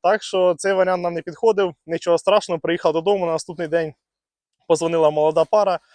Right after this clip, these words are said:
приїхали, подивились машинку, все їм чітко підійшло, понравилось. І машинка благополучно продалась за п'ять тисяч злотих. Вона мені стала з дорогою, соляркою три з половиною, і,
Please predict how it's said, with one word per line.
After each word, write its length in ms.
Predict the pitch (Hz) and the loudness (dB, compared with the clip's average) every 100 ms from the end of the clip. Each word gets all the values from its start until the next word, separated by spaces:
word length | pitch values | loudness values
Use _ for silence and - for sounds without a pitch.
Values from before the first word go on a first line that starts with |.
| _ _ _ _ _ _ | _ _ _ _ _ _
приїхали, 600 | 190 190 214 - 180 175 | -2 0 -2 2 2 2
подивились 500 | - 175 185 185 175 | 2 2 4 4 2
машинку, 460 | 180 170 202 190 175 | 0 -2 -2 -4 -6
все 300 | - 196 185 | -6 -2 -2
їм 160 | 170 | -2
чітко 320 | - 180 - 160 | -2 -4 -2 -6
підійшло, 440 | 170 165 - 185 | -6 -10 -4 -2
понравилось. 680 | 170 175 196 175 170 151 - _ _ _ _ _ _ | 0 2 4 4 2 -2 -10 _ _ _ _ _ _
І 100 | 247 | -2
машинка 460 | 233 202 247 226 190 | 0 0 -2 0 0
благополучно 640 | 190 185 175 180 208 180 | 4 2 2 0 -2 -4
продалась 400 | 156 170 175 190 | 0 2 4 4
за 140 | 151 165 | 4 0
п'ять 260 | - 196 - | 4 2 0
тисяч 260 | 175 165 147 | -6 -6 -6
злотих. 560 | 143 147 127 101 _ _ _ _ _ _ _ _ _ _ _ | -2 -2 -4 -12 _ _ _ _ _ _ _ _ _ _ _
Вона 260 | 156 196 208 | 4 4 4
мені 220 | 185 175 | 0 -4
стала 320 | - 180 165 | 2 4 4
з 60 | 147 | 2
дорогою, 420 | 170 185 165 147 | 2 4 2 2
соляркою 640 | - 165 160 - 147 113 - | 2 2 2 0 -6 -6 -6
три 140 | 170 214 | -4 -2
з 60 | |
половиною, 580 | - 180 202 247 214 202 - _ _ - | 2 2 2 0 -4 -6 -12 _ _ -10
і, 220 | 254 | -8